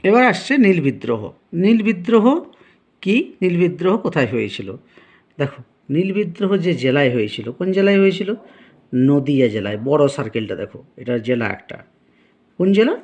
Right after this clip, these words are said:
নদিয়া জেলা। তার ম-, তারপরে দ্বিতীয় সার্কেল করেছি, জেলার ভিতরে থাকে শহর অনেক। কোন শহরে নীল বিদ্রোহটা হয়েছিল? কৃষ্ণনগর শহরে। কোন গ্রামে সূচনা হয়েছিল?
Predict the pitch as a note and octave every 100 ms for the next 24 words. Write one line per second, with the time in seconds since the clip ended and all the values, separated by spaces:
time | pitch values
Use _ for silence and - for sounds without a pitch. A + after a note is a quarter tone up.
0 | - C#3 A#2+ A#2+ G#2 G2+ - - F3+ F#3+
1 | G3+ G3 F#3 F#3 F3+ F3 D#3+ E3 G#3+ G3
2 | E3+ F3 D#3+ C#3+ C3+ - A#3+ - - _
3 | _ _ _ _ D3+ D3+ E3+ D#3 D3+ D#3+
4 | D#3+ E3 D#3+ G3+ F#3+ G3+ F#3+ G3+ - _
5 | _ _ - G3+ A3+ G#3+ G3+ G#3+ G#3+ -
6 | F3 F#3 F#3+ E3+ G3+ G3+ G3+ G3 B3 -
7 | F#3+ F3+ G#3+ F#3+ C#3+ B2 A#2+ - A#2 A#2
8 | A#2 - _ _ _ _ _ _ _ -
9 | A#3 B3 F3 C#3 D#3+ A#3 B3+ A#3 C4 B3
10 | A#3 B3 B3